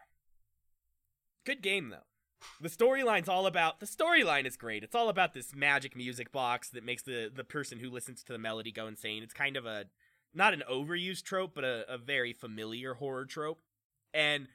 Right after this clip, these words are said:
and the, the antagonists are really good. The, the monsters, they don't explain much about 'em. They're just, like, crawling hands that come after you and, like, weird creepy dude that stands in the, in the darkness and only follows you by, based on sound and stuff. Uh, there, there's a lot of really good moments with the,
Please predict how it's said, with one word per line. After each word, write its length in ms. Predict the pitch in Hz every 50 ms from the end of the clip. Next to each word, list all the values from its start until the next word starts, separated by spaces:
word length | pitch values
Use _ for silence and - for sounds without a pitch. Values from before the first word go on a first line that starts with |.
| _ _ _ _ _
and 240 | - 165 175 175 170
the, 200 | 170 165 160 160 -
the 160 | 151 156 156
antagonists 720 | 151 147 139 - 151 151 156 151 151 151 151 147 - - 165
are 100 | 151 143
really 300 | 143 147 147 147 147 139
good. 340 | 120 143 143 139 143 135
The, 160 | 127 127 127 - 131
the 100 | 131 127
monsters, 640 | 120 123 131 135 143 139 - - - 143 139 131 -
they 120 | 139 123
don't 120 | 135 160
explain 440 | 151 - - - - 113 113 131 151 160
much 160 | 160 - -
about 300 | 156 160 160 160 165 160
'em. 100 | 160 151
They're 100 | 127 110
just, 200 | 104 107 - -
like, 160 | 104 92 - _ - _ _ _ _
crawling 480 | - - 131 131 143 156 160 165 160 131
hands 520 | 127 160 180 190 185 180 156 135 120 -
that 120 | 127 117
come 200 | - - 131 113
after 300 | 110 107 110 - - 110 107
you 240 | 104 104 101 98 101
and, 80 | 104
like, 160 | 104 104 101 _ - - _ _
weird 320 | 107 123 139 165 170 156 -
creepy 400 | - - 196 196 156 190 170 135
dude 280 | 123 131 127 120 107 117
that 100 | 113 -
stands 480 | - - 151 151 165 160 151 147 135
in 160 | 160 151 147
the, 180 | 147 156 151 139
in 120 | 151 151 156
the 60 | 151
darkness 580 | 139 165 165 180 175 - 139 135 120 - - 123
and 100 | 120 123
only 320 | 123 131 143 151 151 147
follows 420 | - - 156 156 156 156 151 131
you 80 | 151 147
by, 180 | 127 147 151 156 _ -
based 240 | 151 151 143 -
on 180 | 160 151 147 143
sound 400 | - - - 160 160 165 151 135
and 100 | 113 104
stuff. 280 | - - - 98 98 - _ _ _ _ _ _ _ _ _ _ _ -
Uh, 160 | - 127 127 123
there, 180 | 139 143 147
there's 220 | 143 147 143 127 147
a 40 |
lot 240 | 135 139 156 165 170
of 120 | 160 139 135
really 240 | 135 147 156 151 151
good 200 | 139 143 151 127
moments 320 | 127 127 127 127 127 - -
with 120 | 123 -
the, 220 | - 113 110 110